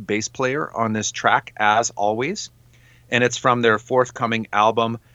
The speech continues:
Love is a Death Away. It's a cool track. It's not really music that I'm super into, but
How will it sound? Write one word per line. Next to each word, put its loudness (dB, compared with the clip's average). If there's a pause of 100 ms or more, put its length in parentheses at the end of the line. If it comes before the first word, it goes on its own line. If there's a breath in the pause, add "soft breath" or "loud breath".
(260 soft breath)
Love 4
is 0
a 0
Death 2
Away. 0 (360)
It's 2
a -2
cool 4
track. 2
It's -10
not 2
really -2
music -8
that 0
I'm 0
super -8
into, -4
but 4